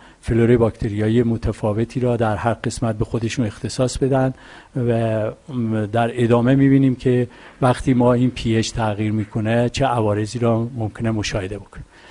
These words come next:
اه، در اینجا به صورت باز، اه، یک اسلاید در هر کدوم از این اندام‌ها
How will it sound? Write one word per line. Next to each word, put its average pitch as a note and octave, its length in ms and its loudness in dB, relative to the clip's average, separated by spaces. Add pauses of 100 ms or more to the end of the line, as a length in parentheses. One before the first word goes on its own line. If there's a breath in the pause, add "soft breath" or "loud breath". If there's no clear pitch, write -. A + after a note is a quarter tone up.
(400 loud breath)
اه، C3+ 240 2
در C#3+ 160 6
اینجا D#3+ 260 6
به D#3 80 4
صورت C#3 360 2
باز، C3+ 560 6
اه، A#2+ 100 2
یک A#2+ 520 2
اسلاید B2 420 2
در A#2+ 200 4
هر B2+ 180 2
کدوم C3 300 2
از A#2 200 0
این B2 120 0
اندام‌ها A2+ 720 2